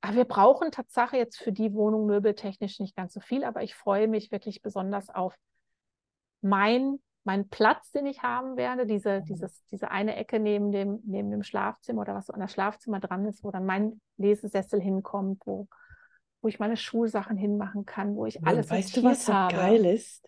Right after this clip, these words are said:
Speaker 2: Weißt du, was so geil ist? Ich muss dir da kurz zusammen, äh, dazwischen grätschen.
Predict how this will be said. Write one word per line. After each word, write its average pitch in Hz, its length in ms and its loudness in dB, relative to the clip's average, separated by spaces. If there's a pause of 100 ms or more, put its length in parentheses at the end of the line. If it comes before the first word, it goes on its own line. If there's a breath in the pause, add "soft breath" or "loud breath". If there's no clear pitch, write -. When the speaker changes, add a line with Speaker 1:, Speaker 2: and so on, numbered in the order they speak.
(120)
Speaker 2:
Weißt 156 220 -8
du, 175 60 -6
was 165 140 -10
so 175 100 -2
geil 151 260 2
ist? 151 160 -8
Ich - 140 -10
muss 160 120 -6
dir 156 120 -2
da 147 100 0
kurz 156 380 -8
zusammen, 151 480 -4
äh, 151 400 0
dazwischen 156 480 -6
grätschen. 147 420 -2